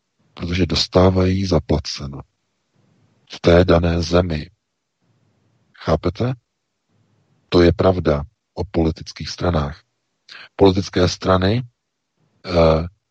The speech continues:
ten politik, který tam je, nezastupuje lid, ale svoji politickou stranu. Tomu se říká zastupitelská demokracie. To je ten důsledek.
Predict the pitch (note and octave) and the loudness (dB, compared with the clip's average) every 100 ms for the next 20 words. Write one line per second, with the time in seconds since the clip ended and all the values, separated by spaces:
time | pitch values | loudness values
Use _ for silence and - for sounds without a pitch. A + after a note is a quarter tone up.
0 | _ _ _ _ - F2+ F2+ G2+ F#2+ G2+ | _ _ _ _ -2 -2 0 2 2 0
1 | B2+ - - F#2+ F2 - D#2+ E2 F2 G2+ | -4 -10 -8 -4 -4 -4 -8 -6 -4 -2
2 | F2 F#2 - - - F2 E2 D2+ D#2 G#2+ | -2 -2 -4 -8 -8 0 2 4 2 0
3 | - - D#2+ D2 - D#2 D#2+ F2+ - D#2+ | -4 0 2 0 0 0 0 -2 0 0
4 | D#2 - - E2+ - E2+ D#2+ D2+ - D#2+ | -2 -8 -8 -8 -2 0 0 -2 0 0
5 | E2+ E2 E2 - G2 E2 D#2 - E2 - | 0 -2 -4 2 2 4 0 -2 -2 0
6 | D#2 - D#2+ D2+ C#2+ D2 - D2 - C2+ | 0 -2 -2 -2 -2 -6 -8 -8 -6 -6
7 | C#2 B1+ - _ _ _ _ _ _ _ | -6 -8 -12 _ _ _ _ _ _ _
8 | _ _ _ _ _ _ _ E2 E2 F2+ | _ _ _ _ _ _ _ 6 6 6
9 | E2+ D#2 - - C#2 B1+ | 2 0 -2 -6 -8 -10